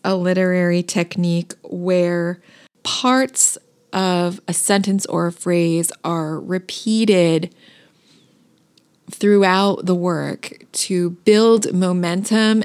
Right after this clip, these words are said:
and build power, and because there's a kind of rhythm when you do that. The word anaphora comes from the Greek, meaning to carry up or carry back.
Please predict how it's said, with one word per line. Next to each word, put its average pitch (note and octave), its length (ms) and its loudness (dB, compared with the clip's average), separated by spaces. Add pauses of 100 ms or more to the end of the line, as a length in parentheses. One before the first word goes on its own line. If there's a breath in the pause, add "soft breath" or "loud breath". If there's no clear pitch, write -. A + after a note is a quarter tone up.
and E3+ 280 -4
build E3+ 440 2
power, F3+ 800 0 (280)
and E3 380 -6
because F3 380 -10
there's - 240 -12
a - 40 -20
kind - 260 -8
of F3 240 -8
rhythm A3 400 2
when A3 160 4
you G#3+ 140 4
do G3 220 0
that. F#3+ 500 -2 (540 loud breath)
The F3 220 0
word A3 360 4
anaphora G3+ 580 2
comes F3+ 320 -2
from F3 200 -2
the E3+ 80 0
Greek, F3+ 400 0
meaning F3 320 -2
to - 140 -8
carry F3+ 520 0
up F3+ 280 0
or E3+ 140 -2
carry E3 460 -2
back. D#3 520 -4